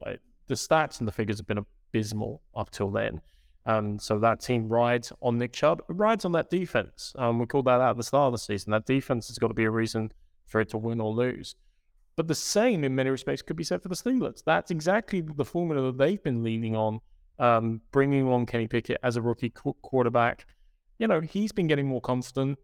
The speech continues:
George Pickens has been getting confident and been making great catches, but it's been driven by that defense. Najee Harris has been looking more and more, he looked very good last week, actually, so he's been looking more and more comfortable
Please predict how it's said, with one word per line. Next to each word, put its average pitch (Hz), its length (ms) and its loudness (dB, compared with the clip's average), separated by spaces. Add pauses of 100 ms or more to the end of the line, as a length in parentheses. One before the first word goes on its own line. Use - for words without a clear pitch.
(160)
George - 220 -8
Pickens 196 500 0
has 120 80 -10
been 123 140 -4
getting 117 220 2
confident 131 520 0
and 117 100 -4
been 131 220 -2
making 120 300 -2
great 120 240 2
catches, 151 500 -4 (440)
but 135 120 2
it's 135 100 -2
been 120 180 0
driven 127 440 -2
by 160 120 4
that 170 180 0
defense. 139 580 -4 (320)
Najee 135 480 0
Harris 147 420 -2
has 131 80 -10
been 135 220 0
looking 139 300 0
more 135 260 0
and 131 80 -2
more, 131 300 -2
he 139 80 -2
looked 135 160 -6
very 131 300 4
good 127 120 2
last 123 320 0
week, 120 220 2
actually, 127 400 -2
so 131 200 -6
he's 135 120 -2
been 139 140 0
looking 123 220 -2
more 123 220 2
and 117 80 0
more 120 140 0
comfortable 120 680 -2